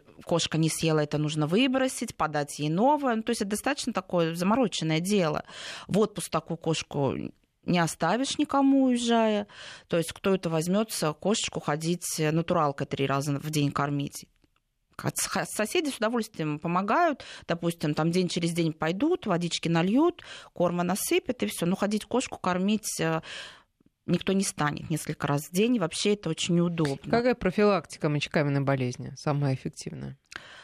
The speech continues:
Speaker 1: Ну, во-первых, нужно все-таки следить за мочой, сдавать, э, хотя бы два раза в год мочу на анализ. Все-таки, я считаю, это нужно делать.
Speaker 2: Что, кстати говоря, отдельная история, поскольку, ну, вот в одной клинике мне сказали, что нет. Вы знаете, то, что вы тут насобирали,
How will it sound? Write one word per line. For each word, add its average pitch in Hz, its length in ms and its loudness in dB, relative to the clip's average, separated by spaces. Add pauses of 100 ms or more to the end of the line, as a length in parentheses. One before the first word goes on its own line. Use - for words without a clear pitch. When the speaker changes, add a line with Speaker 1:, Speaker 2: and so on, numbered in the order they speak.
(160)
Speaker 1:
Ну, 208 180 2
во-первых, 160 720 -2
нужно 151 600 2
все-таки - 380 -4
следить 151 720 -2
за 147 300 0
мочой, 214 600 0 (100)
сдавать, 151 720 -2
э, 151 180 -2 (460)
хотя 147 260 -2
бы 151 140 -6
два 147 200 0
раза 139 240 -2
в 156 100 -10
год 147 420 -2
мочу 156 320 0
на 220 160 6
анализ. 151 560 -2 (100)
Все-таки, - 280 -6
я 151 40 -2
считаю, 151 320 -2
это - 80 -4
нужно 151 320 -2
делать. 147 440 -2
Speaker 2:
Что, - 220 -2
кстати 180 320 -2
говоря, 160 300 2
отдельная 160 460 2
история, 190 520 2
поскольку, 143 920 2
ну, 151 120 0
вот - 200 -4
в 139 140 2
одной 151 240 2
клинике 170 540 2
мне 147 200 0
сказали, 156 380 0
что - 220 -4
нет. 147 300 0
Вы 135 80 -2
знаете, 180 280 -2
то, 160 120 -4
что - 180 -4
вы 143 80 0
тут - 180 -6
насобирали, 165 800 0